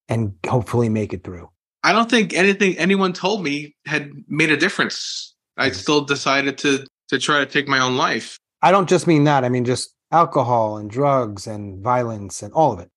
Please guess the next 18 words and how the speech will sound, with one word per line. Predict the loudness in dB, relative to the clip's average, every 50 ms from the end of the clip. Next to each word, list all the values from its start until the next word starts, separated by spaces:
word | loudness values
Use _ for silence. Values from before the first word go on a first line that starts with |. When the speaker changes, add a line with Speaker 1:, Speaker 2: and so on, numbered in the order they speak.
| _ 0
Speaker 1:
Is | 2
there | 4
anything | 4 4 4 4 4
I | 4
could | 4 4 2 2
say | 4 4 6 6 4 4 0 -6 -12 _ -2
to | 0 2
you | 6 6 6 6
when | 6 6 6
you | 6
were | 6 4
sixteen | 2 0 -2 -4 -2 0 2 4 4
that | 4 4
would | 4
have | 4
made | 4 2
a | 2
difference? | 2 0 0 0 -2 -2 -4 -4